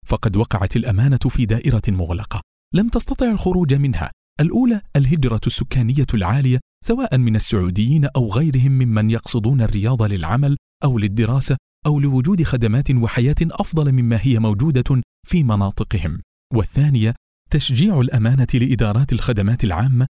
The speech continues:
كالصحة والتعليم وغيرها لتغطية الحاجة للازدياد السكاني في المدينة. وهكذا كلما زاد السكان زادت متابعتهم بالخدمات، وكلما توفرت الخدمات زاد الطلب عليها بالهجرة للمدينة،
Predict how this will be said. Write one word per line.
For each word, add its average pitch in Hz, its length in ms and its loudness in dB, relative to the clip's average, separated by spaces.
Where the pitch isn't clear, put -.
كالصحة - 540 -2
والتعليم 107 720 0
وغيرها 123 460 0
لتغطية 117 640 -2
الحاجة 110 460 -2
للازدياد 107 600 0
السكاني 131 640 0
في 135 120 -2
المدينة. 131 420 0
وهكذا 240 560 -2
كلما 107 380 0
زاد 117 260 0
السكان 156 600 -2
زادت 127 460 -2
متابعتهم 104 720 -2
بالخدمات، 80 600 -4
وكلما 90 420 -2
توفرت 107 520 -2
الخدمات 110 560 -2
زاد 107 240 0
الطلب 107 380 -2
عليها 113 400 0
بالهجرة 117 600 -2
للمدينة، 123 560 0